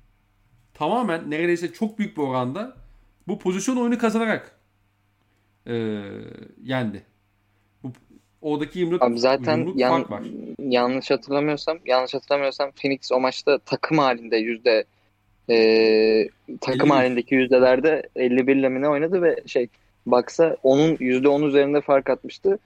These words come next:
Speaker 2: Yani finaller tarihinde mi yoksa direkt playoff'lar tarihinde mi? E, bu o tarz bir yüzde farkı olmasına rağmen maçı kaybeden ilk takım oldular. Bunun da tek sebebi yirmi dört tane az hücum etmiş olmaları yani.
Speaker 1: Aynen.
Speaker 2: Yirmi dört hücum ne demek yani? Ki bu sadece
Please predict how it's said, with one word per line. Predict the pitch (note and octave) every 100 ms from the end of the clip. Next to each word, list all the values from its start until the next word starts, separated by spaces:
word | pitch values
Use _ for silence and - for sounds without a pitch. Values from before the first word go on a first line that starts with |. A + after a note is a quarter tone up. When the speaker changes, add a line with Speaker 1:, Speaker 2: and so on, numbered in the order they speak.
| _ _ -
Speaker 2:
Yani | B2 A#2+ - -
finaller | - C3 C3+ C#3+ C#3+
tarihinde | - C#3+ C#3 D3+ F#3
mi | C3+ A2
yoksa | B2 A#2 C#3+ B2
direkt | C3 B2 - _
playoff'lar | C3 B2 B2+ A2+
tarihinde | B2+ A2+ A2+ A#2
mi? | A2+ G#2+ - _ _ -
E, | A#2+ A2+ A2+
bu | A2+ B2+ C#3 - C#3
o |
tarz | - C#3 B2
bir | B2+
yüzde | B2+ B2 C3+
farkı | - B2 A#2 B2
olmasına | B2 B2 - C#3
rağmen | B2 A#2+
maçı | B2 B2 -
kaybeden | C#3 C3 B2 D#3+
ilk | D3 -
takım | A#2+ A#2+
oldular. | A2+ B2 D#3+
Bunun | C#3
da | C#3
tek | - D3+
sebebi | - A#2 A#2 F3+ D#3
yirmi | B2+ B2+
dört | B2+ C3 -
tane | A#2 C#3+
az | C3 B2
hücum | A#2 A2+
etmiş | G#2+ _ -
olmaları | G#2+ G#2+ G#2 G2+
yani. | G#2 -
Speaker 1:
Aynen. | C3
Speaker 2:
Yirmi | A2+ A2+
dört | A#2 -
hücum | A#2 A#2 A2 _ _ -
ne | B2
demek | C#3 A#2 -
yani? | G#2+ G#2 G#2+ - _ _ _ - - _
Ki | - F#3+ D#3
bu | C3 C#3+ C3+ - _
sadece | - D3+ D3+ C#3+ D3